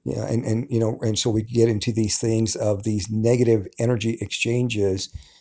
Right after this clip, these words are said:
where we are holding a belief system that we're having to give something away,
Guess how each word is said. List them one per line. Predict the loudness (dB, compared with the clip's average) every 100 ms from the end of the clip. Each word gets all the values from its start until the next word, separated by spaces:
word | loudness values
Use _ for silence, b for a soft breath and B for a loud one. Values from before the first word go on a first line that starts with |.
| B
where | 2 6 6
we | 4 2 4 4 2 -2 b b b _ _ _ _ 0
are | 2 2 0 -6 -12
holding | -12 2 4 4 4 4 2 0 _ _ _ _ 0
a | 2 2 0 -2 0
belief | 2 4 4 4
system | 2 0 0 0 0 2
that | 4 4 0 -16 _ _ _ _ _ 0
we're | 0
having | 2 2 2 2
to | 0 -2 2
give | 4 4
something | 4 0 2 0
away, | 4 6 6 4